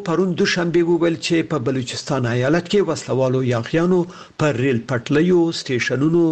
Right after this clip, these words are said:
موټرو او لویو لارو په بریدونو کې لږ تر لږه شپېته تنه وژلي دي. د پاکستان پوځ د خپلو څوارلسو سرتیرو وژل کېدا تایید کړې ده. دا بریدونه په وروستیو کلونو کې د بلوچ بیلتون غوښتونکو تر ټولو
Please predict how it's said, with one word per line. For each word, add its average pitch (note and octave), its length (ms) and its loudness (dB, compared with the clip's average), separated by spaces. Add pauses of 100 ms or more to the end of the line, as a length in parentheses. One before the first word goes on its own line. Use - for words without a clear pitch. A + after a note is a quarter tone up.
(140)
موټرو E3 400 2 (420)
او E3 40 4 (140)
لویو F3 280 2
لارو B2 260 -4 (140)
په C3 160 0
بریدونو F3 320 2
کې C3+ 160 -2 (120)
لږ G3+ 260 0
تر B2 100 0
لږه A#2 200 -2 (100)
شپېته D#3 420 0
تنه A#2 220 0
وژلي A2+ 360 0
دي. B2 80 0 (540)
د D#3 160 2
پاکستان D#3 500 -2
پوځ D#3+ 300 0
د C3 100 -2
خپلو D#3 240 0
څوارلسو F3 640 -2
سرتیرو C3+ 460 0
وژل A#2 300 -2
کېدا B2 220 0 (140)
تایید B2 240 0
کړې A2+ 240 -2
ده. C3+ 80 -2 (500)
دا C#3+ 80 4 (100)
بریدونه F3+ 400 2 (120)
په C#3+ 80 2
وروستیو C#3 500 0
کلونو B2 320 -2
کې - 500 -4
د F3+ 220 2
بلوچ D#3+ 400 0
بیلتون C3 280 -2 (100)
غوښتونکو F#3 520 0 (120)
تر B2 200 -4
ټولو F#3+ 240 2